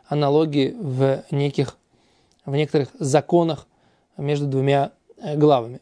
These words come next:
а, двумя отрывками в Торе. Теперь но это то, что называется, э, есть такое поня-, понятие, мне кажется, скелет или рыба, как бы, да, вот, ну, эт-, этого сравнения, да.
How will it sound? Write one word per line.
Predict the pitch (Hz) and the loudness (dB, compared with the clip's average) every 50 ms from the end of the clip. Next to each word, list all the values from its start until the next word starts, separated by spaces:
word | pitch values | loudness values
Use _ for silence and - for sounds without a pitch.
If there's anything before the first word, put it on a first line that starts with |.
| _ _ _ _ _ _ - | _ _ _ _ _ _ -10
а, | - 131 127 131 139 139 139 135 | -6 -2 0 0 0 -2 -4 -2
двумя | 135 131 135 143 135 | 0 2 2 2 2
отрывками | 131 160 151 - - 131 123 | 2 0 -2 -2 -2 -6 -6
в | - | -2
Торе. | - - - - _ _ _ _ _ _ - _ _ _ _ _ _ _ _ _ | -4 -6 -6 -6 _ _ _ _ _ _ -20 _ _ _ _ _ _ _ _ _
Теперь | _ - - 160 156 147 - _ _ _ _ _ _ _ _ _ _ _ - | _ -2 2 2 2 2 0 _ _ _ _ _ _ _ _ _ _ _ -6
но | - 180 214 | -4 -2 0
это | 214 220 214 226 208 - - - _ _ _ | 0 2 2 2 0 0 -4 -14 _ _ _
то, | - 160 | -8 -6
что | 151 - 160 | -4 0 0
называется, | 151 143 143 151 165 165 160 147 - 156 | 0 0 2 2 2 2 2 0 0 0
э, | 143 135 135 135 135 135 139 143 143 143 143 | 0 0 0 -4 -6 -8 -8 -8 -6 -4 -2
есть | 139 139 - | -2 -2 -2
такое | - 135 139 131 | 0 -2 -2 0
поня-, | - 139 139 151 156 147 135 | 0 0 -2 0 -2 -2 -2
понятие, | 135 147 143 151 160 147 - 151 143 | -2 0 0 0 0 0 0 0 0
мне | 143 135 | 0 -2
кажется, | - 151 139 127 - - 147 127 - _ _ _ _ _ _ _ _ | 0 0 -2 -2 -2 -4 -4 -4 -4 _ _ _ _ _ _ _ _
скелет | - - - - 151 143 160 190 190 156 - | -14 -10 -4 0 2 4 4 4 2 2 0
или | 139 131 127 | 0 0 2
рыба, | 131 165 214 214 160 135 104 - _ _ _ | 4 4 4 4 2 0 -2 -4 _ _ _
как | - - 139 147 | -14 -14 -12 -10
бы, | 151 135 | -10 -6
да, | 139 143 139 | -4 -4 -4
вот, | 131 135 - - | -4 -6 -10 -10
ну, | - - 156 156 160 151 139 | -10 -8 -6 -2 0 2 2
эт-, | 131 127 143 - | 2 2 0 -2
этого | - 160 131 - 139 131 | -2 -4 0 0 0 0
сравнения, | - - 143 135 147 139 123 127 131 127 | 2 2 2 2 2 0 -2 -4 -6 -4
да. | 139 175 | -4 -6